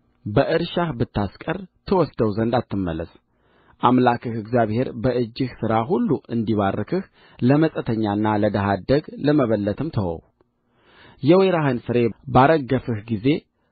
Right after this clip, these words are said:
ከቅርንጫፎቹ ላይ ማርገፉን ለማጣራት አትመለስ። ለመጻተኛና ለድሃ አደግ ለመበለትም ይሁን። የወይንህን ፍሬ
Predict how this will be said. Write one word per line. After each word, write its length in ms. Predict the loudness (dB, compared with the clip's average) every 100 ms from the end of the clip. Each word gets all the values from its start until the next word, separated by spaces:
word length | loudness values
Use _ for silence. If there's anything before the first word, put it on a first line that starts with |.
| _
ከቅርንጫፎቹ 760 | -4 0 -2 0 -2 0 0 0 0
ላይ 160 | 0 0 _ -4
ማርገፉን 600 | 0 0 0 -2 -2 -2 2
ለማጣራት 760 | 2 4 2 0 -2 0 0 -2
አትመለስ። 640 | -8 -4 -4 -2 -4 -12 _ _ _ _ _ _ _ _ _ _ _ _ _ _ _ _ _ _ 0
ለመጻተኛና 960 | 4 4 2 -2 -2 0 0 0 0 0 -2 -6 _
ለድሃ 340 | -2 0 2 0 0
አደግ 400 | -2 -2 -2 -2 -6
ለመበለትም 720 | -2 0 0 0 0 -2 -2
ይሁን። 280 | -2 -2 -6 -14 _ _ _ _ _ _ _ _
የወይንህን 600 | 4 6 6 2 0 0 -2
ፍሬ 200 | -2